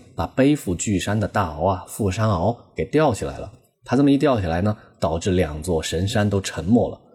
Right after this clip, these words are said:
时代往后发展，到了汉代的时候，关于地理上的啊，域外想象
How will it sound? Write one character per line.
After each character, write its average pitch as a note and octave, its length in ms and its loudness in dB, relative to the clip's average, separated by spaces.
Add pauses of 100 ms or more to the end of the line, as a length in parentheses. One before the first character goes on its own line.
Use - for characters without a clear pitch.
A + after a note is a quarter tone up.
(240)
时 - 220 0
代 D#3 160 2
往 G2 100 2
后 A2+ 140 0
发 C3+ 200 2
展， F#2+ 200 0
到 G#2+ 140 2
了 G#2+ 80 4
汉 C#3 300 2
代 G#2 120 4
的 F2+ 160 4
时 F2+ 140 -2
候， F#2 340 0
关 G2 180 2
于 G2 200 2
地 A2 260 4
理 F2+ 160 -2
上 F2+ 220 -2
的 D2+ 120 -4
啊， D#2 200 -8
域 A2 160 2
外 G2+ 180 2
想 - 180 -8
象 F#2+ 180 -2